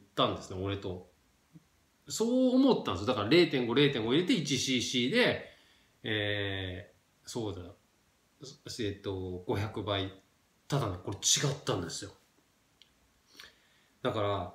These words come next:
本当は五百倍だったら、五百シーシーに対して、えー、一シーシー、一シーシー、に-、二シーシー入れて、五百倍っていうことなんですよ。わ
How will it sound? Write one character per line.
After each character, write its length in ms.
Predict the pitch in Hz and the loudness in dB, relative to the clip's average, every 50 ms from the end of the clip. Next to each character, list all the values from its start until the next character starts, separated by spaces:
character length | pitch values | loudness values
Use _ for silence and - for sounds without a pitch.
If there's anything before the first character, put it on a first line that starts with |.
| - - | -16 -20
本 460 | - - - 160 180 190 185 185 - | -20 -6 0 2 2 2 2 0 0
当 280 | - 180 170 165 156 156 | 0 0 2 2 2 2
は 420 | 180 185 156 107 - - - 107 | 4 4 4 2 0 -2 -8 -4
五 120 | - 120 127 | -2 -2 0
百 300 | 131 156 165 - 180 165 | 0 0 0 0 0 2
倍 220 | 151 151 151 151 | 2 4 4 4
だ 80 | 151 151 | 2 0
っ 140 | 151 - - | -2 -4 -6
た 100 | 113 104 | -4 -2
ら、 280 | 117 107 98 87 82 92 | 0 0 0 -2 -4 -4
五 80 | 120 120 | -4 -2
百 280 | 139 170 170 - - | -2 -2 -2 -2 -4
シ 240 | - - - 180 175 | -4 -2 0 0 0
ー 40 | 160 | 0
シ 180 | - - - 160 | -2 0 0 0
ー 20 | |
に 180 | 147 123 104 - | 0 0 -2 -4
対 200 | - 92 90 90 | -4 -6 -6 -6
し 80 | - - | -8 -6
て、 420 | - 147 131 110 98 98 - - _ _ _ _ _ _ _ _ _ _ _ _ _ _ _ _ _ _ | -4 -2 -2 -2 -4 -6 -10 -16 _ _ _ _ _ _ _ _ _ _ _ _ _ _ _ _ _ _
え 380 | - 107 98 92 95 92 - _ _ _ _ _ _ _ _ _ | -8 -6 -6 -6 -6 -10 -14 _ _ _ _ _ _ _ _ _
ー、 60 | 156 | -4
一 240 | 147 143 - 214 185 | -4 -2 -2 -2 -2
シ 220 | 185 - 233 220 | 0 0 0 0
ー 40 | 202 | -2
シ 360 | - - - 202 170 147 - 165 | -2 -2 -2 -2 -2 -2 -2 -4
ー、 40 | |
一 220 | 143 143 - 202 196 | -4 -2 -4 -4 -4
シ 240 | 185 - 226 226 214 | -2 -2 0 0 0
ー 40 | |
シ 600 | - - - 233 233 220 180 127 - - - - _ _ _ _ _ _ _ _ _ _ _ _ _ _ _ - _ _ - | -2 -2 -2 -2 0 0 0 -2 -4 -8 -14 -20 _ _ _ _ _ _ _ _ _ _ _ _ _ _ _ -20 _ _ -6
ー、 40 | 123 | -2
に-、 220 | 131 143 165 - - | -2 -2 -2 -2 0
二 180 | 165 156 175 | 2 4 4
シ 260 | 180 180 - 226 247 247 | 4 4 4 4 6 6
ー 20 | |
シ 160 | 240 - 202 185 | 6 4 4 4
ー 20 | 160 160 | 4 4
入 120 | 170 185 | 4 2
れ 80 | 190 185 | 2 2
て、 500 | - 269 214 147 - - - - - _ _ _ _ | 2 2 4 4 2 -2 -6 -12 -20 _ _ _ _
五 120 | - - 104 | -2 -2 0
百 260 | 101 - - - 117 | 0 0 -2 -2 0
倍 200 | 113 120 123 117 | 2 4 2 2
っ 160 | - - - | 2 -2 -8
て 80 | - 113 | -6 -6
い 60 | 104 | -6
う 60 | 98 | -4
こ 100 | - 101 | -6 -8
と 120 | 95 104 92 | -8 -8 -10
な 60 | - | -10
ん 40 | 73 | -12
で 60 | - | -14
す 220 | - - - _ _ _ _ _ _ _ _ _ _ _ _ _ _ _ _ _ _ _ _ _ _ _ _ _ _ _ _ _ _ _ _ _ _ _ _ _ _ _ _ _ _ _ _ _ _ _ _ _ _ _ _ - | -18 -20 -20 _ _ _ _ _ _ _ _ _ _ _ _ _ _ _ _ _ _ _ _ _ _ _ _ _ _ _ _ _ _ _ _ _ _ _ _ _ _ _ _ _ _ _ _ _ _ _ _ _ _ _ _ -12
よ。 80 | 101 | -10
わ 340 | 87 87 101 135 147 147 - | -8 -6 -6 -6 -6 -8 -10